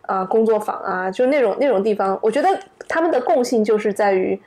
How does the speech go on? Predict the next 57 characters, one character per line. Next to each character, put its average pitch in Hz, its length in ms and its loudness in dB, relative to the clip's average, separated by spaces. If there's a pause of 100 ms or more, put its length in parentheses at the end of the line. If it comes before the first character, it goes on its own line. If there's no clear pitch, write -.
(720)
你， 190 260 0 (120)
你 214 260 2
在 277 220 2
一 254 100 2
个 240 100 2
群 233 180 0
体 233 80 2
中 214 180 0
你 190 60 -2
是 - 140 -10
可 - 160 -2
以 190 100 2
舒 240 200 -4
服 240 120 -4
的 202 100 2
做 214 160 0
自 214 160 -6
己 - 160 -12
的， - 160 -6 (120)
哪 165 160 -4
怕 247 140 -4
你 208 240 0
做 233 160 2
自 226 160 -2
己 185 100 0
做 208 160 0
的 196 120 2
特 262 220 -4
别 190 140 0
奇 - 240 -10
怪。 - 220 -2 (880)
就 277 200 2
我 208 100 4
觉 202 100 2
得 226 80 4
在 269 140 2
这 339 180 0
种 220 140 2
情 208 140 -6
况 196 160 -2
下， 196 320 -4 (440)
一 208 100 -2
个 202 80 2
人 196 160 2
才 196 160 -2
不 180 160 0
会 202 160 0
排 - 220 -4
斥 - 220 -6
社 190 200 -2
群， - 220 -16 (360)
否 196 140 -2
则 196 140 0
的 254 100 0
话， 262 400 -2 (840)
就， 370 100 0 (420)
呃， 202 220 2